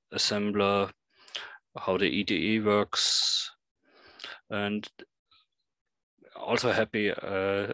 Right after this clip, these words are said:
all about your C sixty-four is included, so you get a nice listing of all the memory addresses, uh, the base, the rom listings, the registers of the vic,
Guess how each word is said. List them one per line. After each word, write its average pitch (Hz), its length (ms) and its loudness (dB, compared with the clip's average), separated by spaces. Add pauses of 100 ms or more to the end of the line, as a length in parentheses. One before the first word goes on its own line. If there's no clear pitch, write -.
all 110 140 6
about 107 280 6
your 110 120 2
C 113 160 -2
sixty-four 107 580 -2
is - 140 2
included, 101 560 0
so - 260 -2
you 92 160 -2
get 92 280 -2
a 92 400 2 (380)
nice 107 400 4
listing 104 440 -2
of - 140 -6
all 90 420 0
the 90 240 0 (2000)
memory 110 380 6
addresses, 104 800 2
uh, 95 400 0 (100)
the 90 240 -6 (220)
base, 98 340 0
the 104 100 2
rom 113 220 6
listings, 113 840 0
the 98 140 -2
registers 104 680 2
of - 200 -8
the 95 40 -8
vic, 113 280 -4